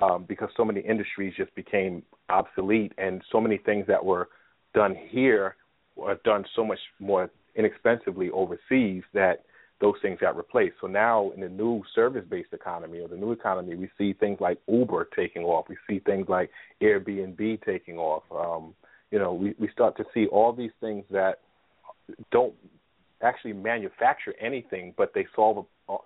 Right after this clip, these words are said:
solve a problem using technology. And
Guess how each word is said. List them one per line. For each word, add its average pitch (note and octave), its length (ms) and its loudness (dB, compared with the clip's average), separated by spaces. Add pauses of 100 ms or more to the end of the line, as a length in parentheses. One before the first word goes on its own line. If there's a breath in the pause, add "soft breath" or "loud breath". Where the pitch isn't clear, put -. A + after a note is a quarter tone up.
solve A#2 200 4
a F#2+ 100 -2
problem G#2+ 560 0 (480)
using F#2+ 580 -4
technology. F#2+ 640 0 (1500)
And F#2 80 -14